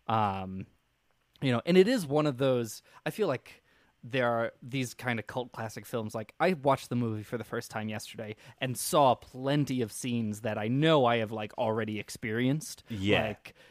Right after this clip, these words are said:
Speaker 1: it is such in-, it is so ingrained in pop culture that, like, it's impossible to not have experienced part of this movie already before sitting
Speaker 2: Totally.
Speaker 1: down to watch it for the first time. Um, but I,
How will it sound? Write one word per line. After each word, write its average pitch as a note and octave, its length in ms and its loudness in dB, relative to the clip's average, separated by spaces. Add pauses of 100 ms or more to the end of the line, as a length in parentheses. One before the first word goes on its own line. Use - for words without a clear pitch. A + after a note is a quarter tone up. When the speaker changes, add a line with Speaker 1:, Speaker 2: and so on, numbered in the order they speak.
Speaker 1:
it C#3 140 2
is B2+ 120 2
such - 600 0
in-, B2 340 -2
it C3+ 100 -4
is C3 120 -4
so F3 320 4
ingrained A#2 440 -2
in G#2 120 -4
pop G#2 260 -8
culture G#2+ 340 -10
that, G#2 180 -14
like, G2+ 360 -18 (260)
it's - 120 -8
impossible C3 580 -4
to A#2 100 -4
not A2 220 -2
have A2+ 100 -10
experienced A2 600 -8
part A2+ 160 -2
of G#2+ 160 -14
this A2+ 200 -12
movie A2+ 320 0
already A2 460 -2 (220)
before A2+ 340 2
sitting A2+ 240 0
Speaker 2:
Totally. G#2+ 120 -2
Speaker 1:
down G2+ 100 -2
to G#2 80 0
watch G2 240 -6
it - 100 -2
for - 120 -6
the C3 60 -2
first C#3+ 220 -4
time. E3+ 240 -4 (400)
Um, G#2+ 560 4 (540)
but A#2 340 6 (160)
I, C3 180 4